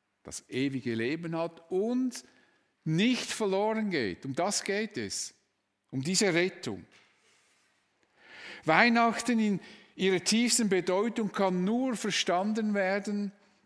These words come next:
von dem, der begriffen hat,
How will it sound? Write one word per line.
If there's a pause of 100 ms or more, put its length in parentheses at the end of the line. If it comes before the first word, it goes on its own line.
(2000)
von
dem,
der
begriffen
hat,